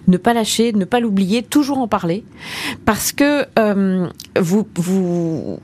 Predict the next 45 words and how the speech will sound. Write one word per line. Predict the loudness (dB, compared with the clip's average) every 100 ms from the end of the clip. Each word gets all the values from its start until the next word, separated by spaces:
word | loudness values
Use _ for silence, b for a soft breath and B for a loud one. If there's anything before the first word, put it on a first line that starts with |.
| -8
vous | -4 -2 0
savez, | 2 2
depuis | 0 0 0 -2 0 0 0
que | 0
je | 0 0
suis | 0 -2
le | 0 0
conseil | 0 0 0
de | 0
Jonathan, | 0 0 0 0 -2 -2 -6 B B B 2
on | 2
nous | 4 2
a |
dit, « | 2 0 0 0
Ah | 0
bah, | 0 0 0 0
là, | 0
il | 0
va | 2 0
falloir, | 0 0 0 0
euh, | 0 0
va | 0
falloir | 0 -2 0
clôturer | -2 0 0
l'affaire, | 0 0 -2 0
on | 0
n'a | 0
plus | -2 -4
de |
piste, | -2 -2 0
on |
n'a | 0 0
plus | -2
rien. » | 0 0 -2 B B B B -2
Et | 0
puis, | 2 2 2 0 B B
mais | 0
vous | 2
savez, | 0 0
vous | 0 0
inquiétez | 0 0 0
pas, | 0 -2
parce | 0
que, | -2 -2 B B
euh, | -4